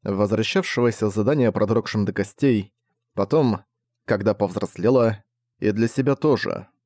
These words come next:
Правда, она мгновенно пьянела, поэтому предпочитала безалкогольный вариант. Хризис никак не отреагировала,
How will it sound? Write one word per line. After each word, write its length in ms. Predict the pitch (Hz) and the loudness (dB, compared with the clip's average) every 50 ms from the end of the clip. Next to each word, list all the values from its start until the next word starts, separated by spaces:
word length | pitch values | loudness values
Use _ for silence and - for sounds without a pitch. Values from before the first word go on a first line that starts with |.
| _ _ _ _ _ _ | _ _ _ _ _ _
Правда, 300 | - - 185 151 127 131 | 0 0 2 2 4 2
она 140 | 127 127 120 | 4 4 2
мгновенно 460 | 120 110 117 139 131 117 101 92 92 | 2 2 2 2 2 2 2 2 0
пьянела, 640 | - - 90 98 101 131 139 131 113 107 98 95 - _ _ _ _ _ | -2 -2 -2 0 2 4 4 4 4 4 2 0 -4 _ _ _ _ _
поэтому 440 | - - 107 143 165 - 143 135 123 | -2 0 0 2 2 2 2 2 2
предпочитала 680 | 107 120 117 - - 101 - - - - 196 170 127 | 0 0 -4 -2 -2 -4 -4 -4 -2 0 2 2 4
безалкогольный 760 | 110 101 110 104 113 110 104 101 110 104 131 135 123 117 110 | 2 2 2 2 2 0 2 0 0 0 2 2 4 2 2
вариант. 680 | 98 104 98 92 85 71 - - - - - - - - _ _ _ _ _ _ _ _ _ _ _ _ _ | 2 2 2 2 0 0 -2 -6 -10 -14 -16 -18 -20 -20 _ _ _ _ _ _ _ _ _ _ _ _ _
Хризис 460 | - - 123 113 113 101 98 104 - - | -4 0 2 2 2 2 0 -2 -2 -4
никак 280 | 113 - 117 104 - | -2 0 0 0 0
не 60 | 113 | 0
отреагировала, 920 | 107 98 - - 95 92 90 120 131 139 131 120 117 117 113 110 107 107 | -2 0 0 0 0 0 2 2 2 4 4 4 4 4 4 2 0 -2